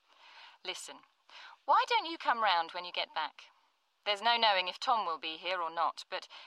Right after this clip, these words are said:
if he isn't, we could just have a chat. What do you say?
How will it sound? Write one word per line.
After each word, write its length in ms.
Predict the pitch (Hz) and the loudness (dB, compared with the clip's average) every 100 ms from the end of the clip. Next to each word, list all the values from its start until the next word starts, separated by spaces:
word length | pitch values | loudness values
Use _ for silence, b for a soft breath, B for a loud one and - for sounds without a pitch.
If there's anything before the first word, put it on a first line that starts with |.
| B - | B -4
if 120 | 381 | -2
he 160 | 349 233 | 0 -2
isn't, 520 | - 147 196 - - _ - | -4 -12 -14 -16 -20 _ -12
we 80 | 359 | -10
could 160 | 254 - | -8 -8
just 200 | 185 - | -6 -4
have 120 | 240 | -4
a 60 | |
chat. 500 | - 403 359 - - _ _ _ _ _ - | -2 0 0 -2 -16 _ _ _ _ _ -8
What 120 | 190 | -8
do 60 | 339 | -8
you 80 | |
say? 320 | - 208 151 | -8 -8 -10